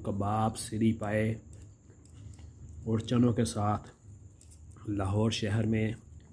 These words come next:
इसका रोज़ाना की बुनियाद पर इस्तेमाल होता है।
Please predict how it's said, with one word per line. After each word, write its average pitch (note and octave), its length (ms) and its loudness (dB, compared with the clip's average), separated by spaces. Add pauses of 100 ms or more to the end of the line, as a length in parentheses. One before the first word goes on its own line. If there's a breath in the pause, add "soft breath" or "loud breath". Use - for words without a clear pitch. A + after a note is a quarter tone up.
(200)
इसका - 360 -2 (1000)
रोज़ाना G#2+ 460 6
की A2+ 120 6
बुनियाद A2 320 6
पर A2 160 2
इस्तेमाल A2 380 2
होता A2+ 280 2
है। C3+ 180 4